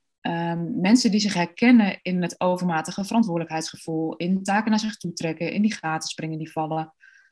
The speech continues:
Ehm, dus de problematiek, eh, en zo zullen oudste dochters dat niet noemen, eh, maar de dingen waar ze, waar ze soms tegenaan lopen of de valkuilen waar ze instappen, daar, ja, daar help ik ze mee.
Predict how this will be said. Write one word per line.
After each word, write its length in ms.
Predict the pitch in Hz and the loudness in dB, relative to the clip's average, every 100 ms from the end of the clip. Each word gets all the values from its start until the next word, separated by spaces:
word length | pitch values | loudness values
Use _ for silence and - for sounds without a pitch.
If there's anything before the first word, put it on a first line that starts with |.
| _ | _
Ehm, 400 | - 180 185 190 190 - | -2 2 2 2 0 -4
dus 280 | 170 196 | -2 0
de 140 | - 196 | 0 -2
problematiek, 760 | - 202 196 185 247 - - _ | -2 2 2 4 2 0 -18 _
eh, 300 | - 170 165 165 - | -8 -4 -4 -6 -8
en 160 | 170 170 | -6 -2
zo 60 | 170 | -2
zullen 220 | 175 170 | 0 0
oudste 200 | - 160 | -2 -4
dochters 260 | 160 - - | -8 -8 -8
dat 120 | 156 | 0
niet 240 | 185 190 | 0 0
noemen, 400 | 175 180 170 254 - - - - | 0 0 0 -4 -8 -20 -18 -14
eh, 240 | - 160 160 | -4 -4 -2
maar 100 | 165 | -2
de 60 | |
dingen 240 | 180 190 190 | 0 2 4
waar 180 | 175 190 | 2 2
ze, 320 | 190 165 160 | 2 2 0
waar 120 | 170 | 0
ze 80 | 175 | 0
soms 200 | - 190 | 0 0
tegenaan 380 | 170 175 - 214 | 0 2 2 4
lopen 160 | 208 | 2
of 80 | 208 | 0
de 100 | 180 | -4
valkuilen 500 | - 190 196 185 175 | 0 0 2 0 0
waar 160 | 165 165 | -2 -4
ze 80 | - | 0
instappen, 480 | 226 - 202 208 | 0 2 -4 -4
daar, 220 | 185 175 - | 0 0 0
ja, 140 | 185 | -2
daar 120 | 175 175 | -2 0
help 180 | 233 262 | -2 -4
ik 100 | - | -8
ze 80 | 190 | -8
mee. 240 | 143 143 | -8 -10